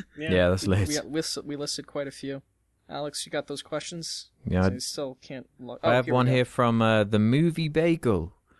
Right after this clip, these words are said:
Speaker 3: who
Speaker 1: Mm-hmm.
Speaker 3: asks, "Have you ever had a strong reaction from watching a movie? Some examples would be a movie making you feel sick,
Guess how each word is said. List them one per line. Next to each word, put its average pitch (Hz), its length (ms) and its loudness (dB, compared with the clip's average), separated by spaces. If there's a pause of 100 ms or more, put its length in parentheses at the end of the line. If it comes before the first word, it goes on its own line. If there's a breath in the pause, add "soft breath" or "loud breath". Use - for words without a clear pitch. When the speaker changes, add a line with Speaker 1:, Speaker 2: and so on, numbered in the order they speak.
(320 soft breath)
Speaker 3:
who 135 100 0
Speaker 1:
Mm-hmm. 139 160 4
Speaker 3:
asks, 170 380 -4 (200)
"Have 143 180 2
you 165 80 4
ever 170 200 2
had 180 160 2
a 151 40 0
strong 175 460 0
reaction 147 600 2
from 98 200 0
watching 98 320 0
a 101 40 4
movie? 104 560 2
Some 135 220 0
examples 113 600 2
would 98 80 2
be 98 120 2
a 98 40 4
movie 101 340 4
making 98 360 4
you 90 100 2
feel 87 220 -2
sick, - 500 -2